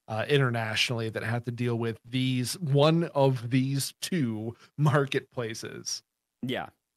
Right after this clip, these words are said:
Speaker 2: I, I think one of the bigger, like, one of the big points is that, at least when I was reading through this, the very first thing that caught my attention was in twenty twenty-one, Biden issued this order. And it's like, we're in twenty twenty-three, and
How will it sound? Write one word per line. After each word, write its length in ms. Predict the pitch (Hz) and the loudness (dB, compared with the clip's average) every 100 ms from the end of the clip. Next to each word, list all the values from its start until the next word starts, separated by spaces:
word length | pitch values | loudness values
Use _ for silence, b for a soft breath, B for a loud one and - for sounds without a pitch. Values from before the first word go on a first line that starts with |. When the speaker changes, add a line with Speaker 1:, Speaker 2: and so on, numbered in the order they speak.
| _ _ _ _ B B _ | _ _ _ _ B B _
Speaker 2:
I, 220 | 220 240 - | -4 -4 -4
I 80 | 233 | -4
think 220 | 392 330 | -6 -4
one 100 | 262 | -4
of 60 | |
the 60 | 175 | -2
bigger, 420 | 139 123 131 113 | -4 -4 -2 -2
like, 160 | 135 113 | -4 -4
one 100 | 190 | -6
of 60 | 208 | -6
the 60 | |
big 180 | 151 127 | -8 -10
points 360 | - 104 - - | -8 -8 -8 -8
is 160 | 135 110 | -6 -4
that, 220 | 107 143 | -4 -4
at 100 | 170 | -4
least 160 | 226 | -4
when 80 | 247 | -4
I 60 | 180 | -4
was 120 | 131 | -4
reading 280 | 135 117 104 | -4 -4 -4
through 160 | 104 | -6
this, 220 | 92 80 - | -4 -6 -6
the 100 | 139 | -4
very 160 | 214 | -4
first 240 | 185 170 156 | -4 -6 -6
thing 80 | 123 | -6
that 80 | |
caught 180 | 120 127 | -6 -6
my 120 | 131 | -4
attention 420 | 107 123 107 123 104 | -4 -4 -8 -6 -6
was 160 | 95 - | -6 -6
in 220 | 233 294 | -6 -6
twenty 280 | - 262 220 | -6 -6 -6
twenty-one, 720 | - 220 139 165 185 95 92 B B - | -6 -6 -4 -4 -4 -4 -8 B B -6
Biden 280 | 156 147 | -4 -4
issued 280 | 139 - 139 | -6 -4 -6
this 160 | 117 151 | -6 -4
order. 320 | 117 82 - B B - | -6 -6 -10 B B -10
And 60 | |
it's 80 | 240 | -6
like, 160 | 240 254 | -6 -4
we're 140 | 415 | -4
in 80 | 480 | -4
twenty 320 | - 302 233 | -6 -6 -4
twenty-three, 800 | 202 196 135 131 160 120 98 90 B B B _ - | -4 -4 -4 -6 -4 -2 -4 -6 B B B _ -8
and 720 | 170 160 147 131 120 113 110 | -4 -2 -2 -2 -2 -4 -6